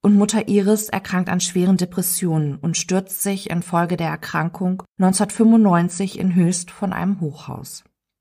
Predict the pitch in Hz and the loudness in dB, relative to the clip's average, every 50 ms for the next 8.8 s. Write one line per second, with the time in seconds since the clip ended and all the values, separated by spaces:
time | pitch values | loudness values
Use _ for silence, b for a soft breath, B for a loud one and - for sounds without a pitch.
0 | _ _ _ _ _ - - - 190 190 - - 196 196 196 202 196 190 - 175 | _ _ _ _ _ -8 -2 0 0 0 0 0 2 2 2 2 0 0 -2 -6
1 | - - 185 175 170 165 165 170 170 160 160 165 156 160 - - 170 156 156 143 | -6 -4 -6 -6 -4 -4 -4 -4 -4 -4 -4 -6 -6 -6 -6 -6 -4 -4 -4 -4
2 | 143 135 127 123 - - - 127 127 127 - - - _ _ _ _ _ _ _ | -4 -6 -8 -8 -12 -12 -12 -12 -12 -12 -14 -16 -16 _ _ _ _ _ _ _
3 | _ _ _ _ - - - 226 220 226 240 254 240 240 240 226 226 226 - 233 | _ _ _ _ -6 2 4 6 8 8 6 6 6 6 6 6 4 2 0 -4
4 | - - 208 202 202 190 180 175 175 185 196 208 202 - - 180 175 165 180 185 | -4 -2 -2 -2 0 0 2 4 4 4 4 2 0 -4 -4 -2 0 0 2 2
5 | 214 208 208 - 196 190 190 185 185 185 175 175 - - 180 175 175 - 185 165 | 2 0 0 -2 -4 -4 -4 -4 -2 -2 -2 -4 -2 -2 -2 -2 0 -2 0 2
6 | 170 175 180 175 175 180 175 175 - 170 160 - - - 160 160 156 156 156 - | 4 4 6 6 4 2 0 -6 -6 -6 -8 -8 -6 -4 -2 -2 -2 -2 -4 -4
7 | 196 196 196 185 - 175 175 - 180 170 185 190 180 165 170 165 170 175 170 156 | -2 -2 -2 0 -2 -4 -4 -4 -4 -2 0 0 0 2 2 2 2 0 0 -2
8 | 143 139 135 - - - - - - - 135 156 156 156 - | -4 -6 -6 -6 -10 -12 -12 -14 -14 -12 -12 -12 -12 -14 -16